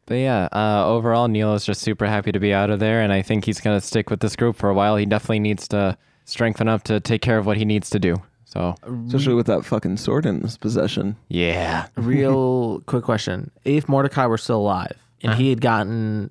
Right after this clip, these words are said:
Speaker 3: to the point where, I almost called them Jinjuriki. That's not what they're called.
Speaker 1: What?
Speaker 3: The Blood Rikers. Uh,
Speaker 1: Okay.
Speaker 3: the Rikers, if <laughs> they had explained, "Hey, we're gonna kill a primordial," how would Mordecai, like,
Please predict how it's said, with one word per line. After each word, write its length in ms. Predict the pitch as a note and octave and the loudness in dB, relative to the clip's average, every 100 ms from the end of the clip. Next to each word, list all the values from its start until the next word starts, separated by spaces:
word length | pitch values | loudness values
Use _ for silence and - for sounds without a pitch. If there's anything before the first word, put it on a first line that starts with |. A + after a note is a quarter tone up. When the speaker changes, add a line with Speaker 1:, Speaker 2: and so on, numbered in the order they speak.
| - | -4
Speaker 3:
to 80 | |
the 80 | G#2+ | -4
point 340 | G2 A2 G2+ - | -2 0 0 0
where, 440 | A2 G2+ G2 G2+ - _ _ _ - | 0 2 0 -2 -6 _ _ _ -4
I 100 | A2 | -2
almost 240 | G#2 - | -2 -2
called 160 | A2 G#2 | -2 -2
them 220 | G2+ G2+ | -4 -4
Jinjuriki. 720 | - G#2 G2 G2+ F#2+ G#2 G2+ G2 _ _ _ _ | -4 -4 0 0 0 -2 -2 -4 _ _ _ _
That's 180 | A2 - | -4 -2
not 100 | G#2+ | 0
what 80 | G2+ | 0
they're 80 | G2+ | 0
called. 280 | G#2+ G2 | 0 0
Speaker 1:
What? 320 | G2 - - - | 0 -2 -10 -4
Speaker 3:
The 100 | A2+ | -2
Blood 220 | B2+ C3 | 2 2
Rikers. 540 | A#2+ G#2+ G#2 G2 G2 - _ - | 2 2 0 -2 -4 -14 _ 0
Uh, 160 | A2+ A2+ | 2 4
Speaker 1:
Okay. 60 | |
Speaker 3:
the 80 | A2+ | 4
Rikers, 420 | A#2+ A#2+ A#2 G2 - | 2 2 0 0 -2
if 240 | A#2+ A#2 - A#2+ | 0 0 -4 -8
<laughs> 40 | - | 0
they 240 | C3 C3 | 2 2
had 160 | C3 B2+ | 2 2
explained, 480 | A2+ - B2+ A2+ | 0 -2 0 0
"Hey, 260 | A#2+ D#3+ D3 | 0 0 2
we're 140 | A#2+ C3 | 2 2
gonna 220 | C#3 A#2 | 0 0
kill 480 | - C3 C3 B2+ A#2+ | 0 0 2 2 0
a 100 | G#2+ | -2
primordial," 800 | - A2+ A2+ G#2+ G2+ G2 A#2 - _ _ _ _ | -4 0 2 2 0 -2 -6 -12 _ _ _ _
how 260 | - C#3 B2+ | -4 0 2
would 140 | B2+ | 2
Mordecai, 640 | A#2 A2+ G#2+ A2 G2+ G2+ G2 - | 2 0 0 0 0 0 -4 -6
like, 340 | G#2+ G2+ - | -6 -6 -8